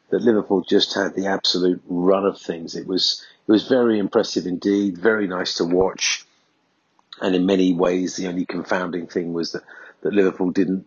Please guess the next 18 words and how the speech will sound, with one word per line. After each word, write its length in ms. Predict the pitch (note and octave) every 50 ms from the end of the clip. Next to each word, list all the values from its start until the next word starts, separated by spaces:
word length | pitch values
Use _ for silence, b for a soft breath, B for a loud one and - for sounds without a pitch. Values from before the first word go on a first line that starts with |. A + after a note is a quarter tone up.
| _ _
score 420 | - - - - - G2+ F#2+ F2+
more 280 | F2 F#2 F2+ F2+ F2+ F2
goals. 360 | - G2+ F#2 F2+ F2+ F2 -
They, 180 | - F#2+ G2 F2
they 180 | - G#2+ G#2
certainly 560 | - - - - A2+ F#2+ - E2 E2+ F2 - _ _ _ _
could 240 | - - A2+ F2+
have 160 | F#2 E2+ - _
done. 200 | E2 D#2+ D#2+ - _ B B B B B B B B B _
Um, 360 | - F2+ F2 E2+ E2+ E2+ E2+ b b b b b _
but 180 | - G#2+ -
two 200 | - - C3 A#2
nil, 240 | G#2+ G#2+ G#2 G2+ G2+
a 140 | F#2+ G#2 G2
comfortable 540 | - - - A2 - - - F#2 F#2+ F#2 F2+
result, 600 | F#2 F2 E2 G2 F#2 F2 - - - - - b b b b b b _ _ _ -
and, 320 | F#2 F2+ F2+ F2 D#2+ - G2
um, 460 | F#2+ F2 F2 F2 F2 F2 E2+ F2